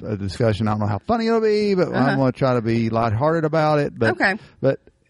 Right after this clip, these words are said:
Speaker 1: I mean, yeah, I mean, it's unavoidable some racism topics right now. It just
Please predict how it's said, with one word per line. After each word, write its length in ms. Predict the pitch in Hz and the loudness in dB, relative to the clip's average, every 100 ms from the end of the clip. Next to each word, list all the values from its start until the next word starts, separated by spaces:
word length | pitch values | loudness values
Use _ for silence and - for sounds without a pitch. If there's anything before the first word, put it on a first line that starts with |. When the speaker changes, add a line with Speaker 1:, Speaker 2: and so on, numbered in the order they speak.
| 107 | -4
Speaker 1:
I 80 | 170 | -2
mean, 200 | 160 160 | 0 2
yeah, 240 | 127 92 98 | 2 2 0
I 120 | 135 | 0
mean, 260 | 151 165 160 | 0 0 0
it's 240 | 147 - | -4 -2
unavoidable 680 | - 165 123 123 117 107 107 | 0 2 4 4 4 4 2
some 160 | - 101 | 2 2
racism 640 | 104 98 101 92 98 101 - _ _ - | 4 4 2 0 -2 -4 -10 _ _ -6
topics 480 | 104 107 - 98 101 | 2 2 2 0 0
right 200 | 95 107 | -2 -2
now. 300 | 95 95 98 | -2 -2 -2
It 180 | 110 - | -2 2
just 260 | 175 - | 2 0